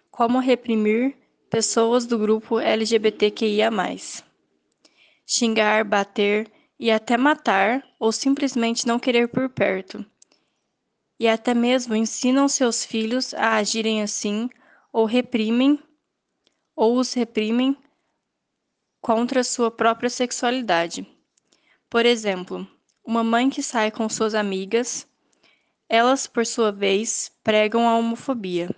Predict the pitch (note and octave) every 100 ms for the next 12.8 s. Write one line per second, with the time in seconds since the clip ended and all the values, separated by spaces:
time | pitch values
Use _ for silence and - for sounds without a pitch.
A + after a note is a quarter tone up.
0 | _ _ _ _ _ _ - B3+ - A3+
1 | G3+ A3 G3 F#3+ - G3+ G#3+ F3+ F3 E3+
2 | _ _ _ _ G#3+ G#3 A3+ A3 B3+ C4+
3 | B3 G3+ A3+ G#3+ - F#3+ - G#3 G3+ A#3+
4 | C4+ B3 A#3+ A#3+ A3+ G#3 F#3 G3 A#3+ -
5 | _ _ _ _ A3 - - A#3 A#3 A#3
6 | A3+ G#3+ G#3+ - A3+ A#3+ - A#3+ C4 G3
7 | E3 E3 E3+ - - _ _ _ _ _
8 | - A3+ G#3+ G#3 A3+ A3+ A3+ A#3+ - A3+
9 | A3+ A3+ B3+ C4 - G#3 F3+ F3 - -
10 | - _ _ _ _ _ - A#3 A#3+ C#4
11 | C#4 C4 G#3+ G#3+ A3+ A#3 A3+ - A#3 G#3
12 | G#3 A3+ A3+ G3 G3+ - C#4+